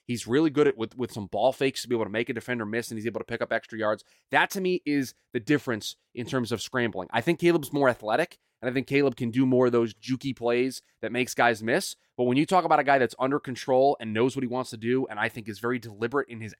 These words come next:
actions when running the football, that's the way that I see Drake Maye, uh,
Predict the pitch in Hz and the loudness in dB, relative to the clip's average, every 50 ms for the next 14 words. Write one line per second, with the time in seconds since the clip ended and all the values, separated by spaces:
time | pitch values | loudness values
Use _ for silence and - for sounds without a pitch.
0 | - 113 113 - - - 151 147 151 123 120 110 110 117 123 127 117 113 - 139 | -2 0 0 0 -2 -4 -8 -6 -6 -4 -4 -2 0 0 0 -2 -2 -2 -2 -2
1 | 131 - 147 151 156 151 _ _ _ _ _ _ - 131 131 139 - - 143 127 | 0 2 2 2 2 2 _ _ _ _ _ _ 0 0 0 2 0 0 2 2
2 | 127 123 120 113 110 107 - - 120 110 101 117 107 101 - 107 104 101 92 - | 4 4 4 2 2 0 -2 -4 -6 -4 0 0 0 0 0 0 -2 -2 -2 -4
3 | _ _ _ _ _ _ _ _ _ _ _ _ _ - - - 120 107 95 87 | _ _ _ _ _ _ _ _ _ _ _ _ _ -14 -4 0 0 2 2 0